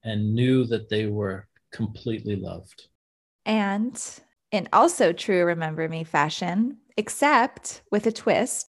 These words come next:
Speaker 2: give us the meat and potatoes of this episode, Gary. Can you share what we get to hear from Leah?
Speaker 1: I have two things. So, um,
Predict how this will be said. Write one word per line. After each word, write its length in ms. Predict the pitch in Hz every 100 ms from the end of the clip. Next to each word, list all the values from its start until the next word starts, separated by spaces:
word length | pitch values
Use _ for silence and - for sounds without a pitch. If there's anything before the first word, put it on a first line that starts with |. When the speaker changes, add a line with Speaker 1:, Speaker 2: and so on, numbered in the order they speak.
| -
Speaker 2:
give 180 | 220 226
us 220 | 240 240
the 100 | -
meat 220 | 214 202
and 80 | 208
potatoes 580 | 214 202 190 175 165 165
of 160 | 160 151
this 180 | 160
episode, 680 | - - 170 - - - - _
Gary. 400 | - 160 151 156 156
Can 220 | 196 180
you 120 | 175
share 800 | 185 - 190 156 151 - - - _ _
what 300 | 170 208 -
we 100 | 202
get 300 | 196 175 -
to 680 | - 190 175 170 165 - 185 _ _
hear 680 | - - 226 170 170 226 427 - _ _
from 760 | - - 202 185 180 180 185 - _ -
Leah? 400 | 170 147 90 - _ _ _ _ _ _ _
Speaker 1:
I 120 | 139
have 120 | 139 135
two 140 | 160
things. 400 | 156 139 117 113
So, 520 | - - 139 131 131 147
um, 420 | 135 131 127